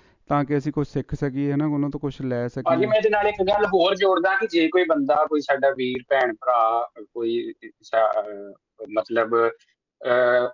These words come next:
Speaker 2: ਮੈਂਟਲ ਹੈਲਥ ਦੇ ਨਾਲ ਜੂਝ ਰਿਹਾ ਤੇ ਉਹ, ਉਹ ਮਤਲਬ ਪਰੇਸ਼ਾਨ ਆ ਜਾਂ ਉਹ ਆ, ਤੇ ਉਹਨਾਂ ਨੂੰ ਜ਼ਰੂਰ ਐਕਸਰਸਾਈਜ਼ ਕਰਨੀ ਚਾਹੀਦੀ ਆ। ਮੈਂ ਆਪਣੇ ਪਰਸਨਲ ਐਕਸਪੀਰੀਅੰਸ ਤੋਂ ਵੀ ਦੱਸ ਸਕਦਾ ਕਿ ਇਹ, ਇਹ ਬਹੁਤ ਤੁਹਾਡੀ ਹੈਲਪ ਕਰਦੀ ਆ।
Speaker 1: ਹੂੰ।
Speaker 2: ਕੋਈ ਵੀ, ਕੋਈ ਵੀ ਐਕਟੀਵਿਟੀ ਜਿਹੜੀ ਤੁਹਾਨੂੰ ਚੰਗੀ ਲੱਗਦੀ ਆ, ਤੁਸੀਂ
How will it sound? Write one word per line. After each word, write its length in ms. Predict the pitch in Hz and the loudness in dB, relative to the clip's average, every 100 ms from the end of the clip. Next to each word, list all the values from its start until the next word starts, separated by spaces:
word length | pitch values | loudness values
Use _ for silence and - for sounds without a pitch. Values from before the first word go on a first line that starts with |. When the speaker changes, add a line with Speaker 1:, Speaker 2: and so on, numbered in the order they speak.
| 131 | -2
Speaker 2:
ਮੈਂਟਲ 380 | 143 147 160 | 0 0 0
ਹੈਲਥ 280 | 156 160 131 | 0 0 0
ਦੇ 120 | 127 | -2
ਨਾਲ 220 | 131 131 127 | 2 0 0
ਜੂਝ 320 | 120 135 139 | -2 -2 0
ਰਿਹਾ 340 | 139 135 131 | 2 4 4
ਤੇ 180 | 131 135 | 2 2
ਉਹ, 360 | 135 135 127 - | 2 2 -2 -6
ਉਹ 160 | - 135 | -14 -4
ਮਤਲਬ 360 | 127 117 123 117 | -4 0 0 -2
ਪਰੇਸ਼ਾਨ 760 | - - 131 131 127 123 127 127 | -10 -6 -2 0 0 2 2 0
ਆ 140 | 127 | 0
ਜਾਂ 160 | 123 123 | 2 2
ਉਹ 220 | 127 131 | 4 4
ਆ, 120 | 143 | 2
ਤੇ 360 | - _ - - | -2 _ -14 -4
ਉਹਨਾਂ 240 | 147 156 | 0 2
ਨੂੰ 120 | 160 | 2
ਜ਼ਰੂਰ 440 | 104 113 131 151 165 | 0 2 4 4 2
ਐਕਸਰਸਾਈਜ਼ 540 | - 160 147 151 143 | 2 0 0 0 0
ਕਰਨੀ 300 | 147 147 147 | 0 0 0
ਚਾਹੀਦੀ 380 | 143 143 147 156 | 0 0 2 2
ਆ। 40 | 147 | 4
ਮੈਂ 100 | 139 | 2
ਆਪਣੇ 180 | 135 | 0
ਪਰਸਨਲ 460 | 123 127 123 165 156 | -2 -2 -2 -2 0
ਐਕਸਪੀਰੀਅੰਸ 480 | 110 110 147 151 151 | 0 -2 0 0 0
ਤੋਂ 180 | 165 156 | 0 0
ਵੀ 80 | |
ਦੱਸ 180 | 143 139 - | 2 0 0
ਸਕਦਾ 380 | 139 131 143 143 | 0 2 0 0
ਕਿ 260 | 156 151 143 | 0 0 2
ਇਹ, 200 | 135 135 | 2 2
ਇਹ 120 | 135 107 | 0 0
ਬਹੁਤ 340 | 117 131 160 160 | 0 4 4 4
ਤੁਹਾਡੀ 340 | 165 147 135 | 2 2 2
ਹੈਲਪ 200 | 151 147 - | 0 -2 -2
ਕਰਦੀ 360 | 123 110 123 143 | -2 -2 0 2
ਆ। 160 | 143 | 2
Speaker 1:
ਹੂੰ। 340 | 143 117 110 104 | 0 -8 -8 -2
Speaker 2:
ਕੋਈ 340 | 165 185 202 | 2 4 2
ਵੀ, 180 | 196 160 | 2 0
ਕੋਈ 420 | - 339 190 427 | -2 0 2 2
ਵੀ 100 | 440 | 2
ਐਕਟੀਵਿਟੀ 600 | - - - - - 160 147 | 0 -2 -4 -2 0 0 0
ਜਿਹੜੀ 300 | 139 156 381 | 0 2 2
ਤੁਹਾਨੂੰ 280 | - 185 | 2 0
ਚੰਗੀ 320 | - 135 120 127 | 0 -2 -2 -2
ਲੱਗਦੀ 380 | 123 117 135 | -2 0 0
ਆ, 80 | 139 | 2
ਤੁਸੀਂ 360 | 139 127 147 | 0 -2 -2